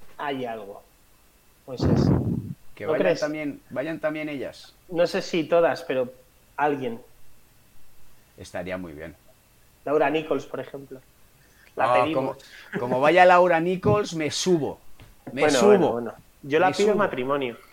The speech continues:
Speaker 2: <laughs> No, no, no. Yo lo que tengo es pasión, no amor. O sea, tampoco vamos a pasarnos.
Speaker 1: <laughs> No, pero sí. Oye, Moisés.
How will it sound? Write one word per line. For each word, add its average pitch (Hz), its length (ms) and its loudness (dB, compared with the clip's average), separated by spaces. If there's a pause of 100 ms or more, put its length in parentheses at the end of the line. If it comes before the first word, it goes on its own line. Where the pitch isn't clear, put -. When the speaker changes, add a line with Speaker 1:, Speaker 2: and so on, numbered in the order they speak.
(280)
Speaker 2:
<laughs> - 1500 -6 (1600)
No, 107 180 -10
no, 85 180 -12
no. 80 140 -14
Yo 104 500 -6 (140)
lo 104 120 -8
que 107 100 -6
tengo 131 200 -4
es 127 100 -8
pasión, 110 400 -8
no 98 80 -8
amor. 85 240 -12 (240)
O - 80 -20
sea, 82 260 -16
tampoco 90 420 -10
vamos 92 280 -10
a 90 80 -12
pasarnos. - 480 -18 (200)
Speaker 1:
<laughs> 220 100 -4 (1300)
No, 135 200 -8
pero 120 640 -4 (320)
sí. 131 440 -12
Oye, 185 160 -2
Moisés. 185 640 -2